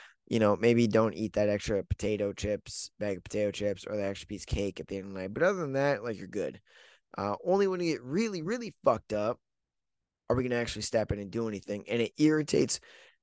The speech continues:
the fuck out of me that that is our system, because there are people who are, as I'm about to tell you guys in the story, literally losing limbs because of this narrative.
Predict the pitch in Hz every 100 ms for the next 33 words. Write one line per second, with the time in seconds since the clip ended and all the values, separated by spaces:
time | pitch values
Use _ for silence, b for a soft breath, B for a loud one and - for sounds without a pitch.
0 | _ _ _ - 107 - - 143 - -
1 | - 107 92 95 92 90 - _ _ -
2 | 107 107 113 110 98 101 - 127 - 107
3 | 92 - - 113 - 113 110 95 101 113
4 | 117 104 - 139 - 131 113 117 117 113
5 | 110 101 - b b b _ _ _ _
6 | _ _ 113 110 104 104 104 120 110 98
7 | 95 - 135 110 - 104 127 165 180 185
8 | 170 123 131 139 127 104 98 117 110 90
9 | 85 - - _ _ _ _ _ _ _
10 | _ _ _ _ - 107 110 120 107 98
11 | 98 95 90 82 73 62 -